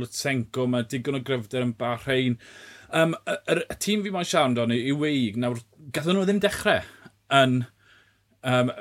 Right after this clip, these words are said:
Flesh fel on, achos bod nhw wedi cael pro-, profiad positif ar gyfer covid, ond wedyn nath nhw dri po-, tri prawf wedyn oedd yn negatif. Felly,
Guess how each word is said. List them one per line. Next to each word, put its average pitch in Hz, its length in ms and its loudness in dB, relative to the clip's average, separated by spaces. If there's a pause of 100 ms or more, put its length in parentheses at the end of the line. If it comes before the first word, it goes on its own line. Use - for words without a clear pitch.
Flesh 123 320 0
fel 120 160 0
on, 113 160 0
achos 123 240 -8
bod 123 160 -2
nhw 123 80 0
wedi 120 160 -6
cael 131 240 2
pro-, - 320 -6
profiad 131 400 0
positif 123 480 -2
ar 117 80 -4
gyfer 120 240 -2
covid, 113 320 2
ond 113 140 2
wedyn 120 260 2
nath 123 160 -2
nhw 131 160 0
dri 123 320 0
po-, - 220 -12 (360)
tri 131 240 0
prawf 120 320 2
wedyn 117 400 2
oedd 113 160 0
yn 113 140 0
negatif. 117 640 -2 (440)
Felly, 143 360 2